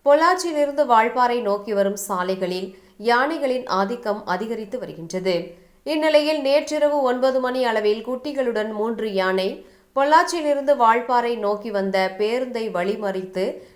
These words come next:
நீண்ட நேரமாக சாலையிலேயே நடந்து சென்று, பேருந்து செல்ல முடியாத நிலையில் நீண்ட நேரத்திற்கு பின்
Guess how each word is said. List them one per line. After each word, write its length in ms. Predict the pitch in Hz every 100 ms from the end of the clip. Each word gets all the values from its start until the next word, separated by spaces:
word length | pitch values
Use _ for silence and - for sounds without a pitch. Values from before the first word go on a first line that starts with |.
| -
நீண்ட 440 | 247 320 339 330
நேரமாக 600 | 254 240 247 240 226 262 -
சாலையிலேயே 760 | 226 208 240 226 196 190 196 220
நடந்து 380 | 185 190 214
சென்று, 640 | 226 208 190 190 202 285 - _ -
பேருந்து 500 | 277 320 349 320 311
செல்ல 300 | 240 220 240
முடியாத 520 | 240 233 220 220 220
நிலையில் 580 | 208 190 185 196 208 233
நீண்ட 360 | 226 302 302
நேரத்திற்கு 600 | 233 196 202 202 202 202
பின் 400 | 196 190 254 -